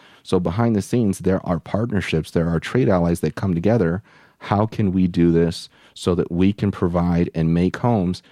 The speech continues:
that all of our community and our customers want? And then once that is agreed upon, they start building the homes, and that's where the rating providers, as well as our built-in Q A and inspection process, comes in and say, "Okay, we talked and we agreed and we signed agreements to go forward and do this,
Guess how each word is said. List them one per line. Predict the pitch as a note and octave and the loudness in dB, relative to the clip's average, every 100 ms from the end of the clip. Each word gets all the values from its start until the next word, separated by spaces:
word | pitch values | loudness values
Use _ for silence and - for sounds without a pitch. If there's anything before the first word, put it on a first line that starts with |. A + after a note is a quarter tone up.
| _ - | _ -4
that | E2+ - - | -4 -4 -4
all | E2+ G2 | 0 2
of | F#2 F2 | 0 -2
our | E2+ E2+ | -4 -4
community | - F#2 E2+ E2+ E2 | -4 -4 0 0 0
and | D#2+ | -2
our | D#2+ | -2
customers | D#2+ D2+ - - D#2 D#2+ - - | -4 -6 -6 -4 -2 -2 -4 -2
want? | F2 C#2+ - _ _ _ _ _ _ _ - - | -2 -2 -8 _ _ _ _ _ _ _ -8 0
And | F#2 | 2
then | F#2 F2+ | 4 2
once | F2+ F#2+ | 0 -2
that | G2+ F#2 | -2 -2
is | E2+ | -2
agreed | E2 F#2+ B2 | -2 0 -2
upon, | - F2+ E2 G#2+ - - | -2 -2 -2 -4 -14 -4
they | B2+ | -4
start | - A2+ E2+ E2+ | 0 -2 -2 0
building | F#2 D3 C3 | 0 2 0
the | |
homes, | E2+ F2 F#2 | 0 -2 0
and | F2+ | 0
that's | F#2 - | -2 -2
where | F#2 F2 | 0 0
the | E2 | 0
rating | D#2+ D#2+ F2+ | 0 0 0
providers, | - F2 E2+ F2+ F2 E2+ | -2 -2 0 0 0 -2
as | E2 | -2
well | E2+ E2 | -2 -2
as | - | -4
our | E2 F#2 A2+ | -4 -2 -2
built-in | A2 E2+ - F2+ E2 | 0 -2 0 -2 -2
Q | - E2 | -2 0
A | E2 E2+ | 0 0
and | |
inspection | E2 D#2+ - E2 - | 0 -2 -4 -4 -4
process, | - E2 D2+ D#2+ - - - - | -4 -4 -2 -2 -2 -10 -20 -18
comes | - F#2 F2 | -2 0 2
in | F2 F2 | 2 2
and | F2 | 0
say, | - E2 D#2+ - _ _ | 0 -2 -2 -6 _ _
"Okay, | F2 G2 G2 E2+ G2+ D3 _ | -2 -2 0 -2 -2 -6 _
we | E2 G2 | -2 -2
talked | - E2+ F2+ - | -2 -2 -2 -4
and | E2+ | -2
we | F2 | 0
agreed | G2+ F2+ F2 F2 | 2 2 2 2
and | E2+ | 0
we | F2+ | -2
signed | - F#2 E2+ | -2 -2 -2
agreements | E2 F2 G2 D#2+ - | 0 0 2 0 -2
to | - | -2
go | E2 F2 | 0 0
forward | - E2+ | 0 -2
and | D#2+ | 0
do | E2 A2 | 2 2
this, | E2+ E2+ | 2 -2